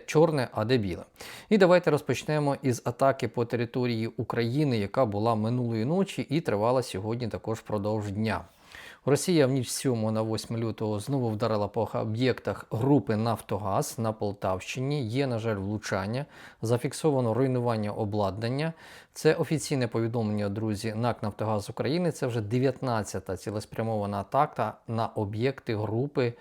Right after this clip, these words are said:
саме цієї групи «НАК Нафтогаз» з початку року. За добу сьомого лютого у Донецькій та Херсонській областях російські війська вбили трьох цивільних і ще двадцяти одного поранили.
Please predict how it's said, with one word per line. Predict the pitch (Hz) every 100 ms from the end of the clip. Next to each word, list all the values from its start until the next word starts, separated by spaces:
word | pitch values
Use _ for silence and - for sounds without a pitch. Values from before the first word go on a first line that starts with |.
| -
саме | - 104 110
цієї | - 113 98
групи | 117 143 101
«НАК | 101 -
Нафтогаз» | 92 110 117 117
з |
початку | 107 - 104 - 113
року. | 104 - - - _
За | 135 - 131
добу | 170 139 120 107
сьомого | - 156 165 170
лютого | 123 113 101 101
у |
Донецькій | 113 135 160 - 147
та | 143
Херсонській | - 147 - 139 110 - 104
областях | 104 110 110 - 165 165
російські | 120 - 120 -
війська | 110 110 143
вбили | 127 104 135 127
трьох | 120 131 120
цивільних | - 110 131 143 127
і | 120
ще | - 131
двадцяти | 120 117 117 - 139
одного | 131 120 107 123 117
поранили. | 113 117 127 110 87